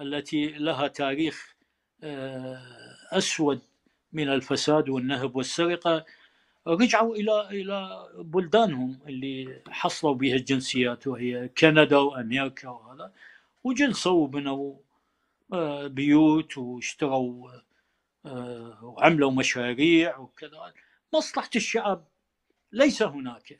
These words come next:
ليس في بالهم مصلحة الشعب، بس هو يريد يوصل إلى البرلمان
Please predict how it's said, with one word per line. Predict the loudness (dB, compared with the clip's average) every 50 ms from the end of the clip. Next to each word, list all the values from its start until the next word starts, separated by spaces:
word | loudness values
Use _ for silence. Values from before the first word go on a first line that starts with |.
| _ -2
ليس | -2 -2 0 2 0
في | 0 0 0 -2 -2
بالهم | 2 4 4 4 4 2 -2 -6 -12 -14 -16 _ _ _ _
مصلحة | -4 -2 -2 -2 -4 -12 -14 -14 -14
الشعب، | -16 -18 -20 -20 _ _ _ _ _ _ _ _ _ _ _ _ _ _
بس | -6 -6 -4 -4 -2
هو | 0 0 0
يريد | 0 0 -4 -6 -4 -2
يوصل | 0 0 0 0 -2 -6 -8 -10 -10 -10 _ _ _ -14
إلى | -12 -12 -12 -12 -14 -14 -14 -14 -12
البرلمان | -10 -6 -4 -2 -2 0 -2 -2 -2 -2 -4 -4 -6 -8